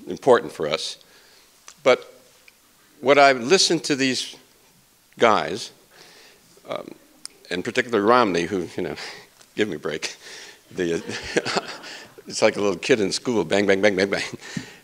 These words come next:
Uh, but also Obama, the, the trap that we can get lost in,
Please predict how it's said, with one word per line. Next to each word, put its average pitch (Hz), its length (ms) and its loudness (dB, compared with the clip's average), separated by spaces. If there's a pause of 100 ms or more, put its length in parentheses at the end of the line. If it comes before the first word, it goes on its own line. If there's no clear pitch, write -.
(220)
Uh, 107 200 6 (680)
but 143 180 8
also 175 400 8
Obama, 156 400 6
the, 123 140 0 (160)
the 123 140 2
trap - 560 0
that - 240 0
we 139 260 2
can 143 320 2
get 117 260 4
lost 135 520 6
in, 85 280 -2